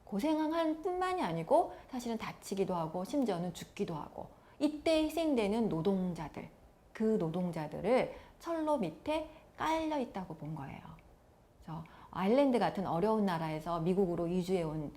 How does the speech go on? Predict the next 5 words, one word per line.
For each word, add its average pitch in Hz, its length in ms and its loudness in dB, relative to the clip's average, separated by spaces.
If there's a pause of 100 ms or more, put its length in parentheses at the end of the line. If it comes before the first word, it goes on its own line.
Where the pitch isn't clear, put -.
(140)
아일랜드인들이나 156 1040 -2 (560)
꼭 - 300 6
뭐 208 160 6
이주민이 277 340 6
아니더라도 170 1000 4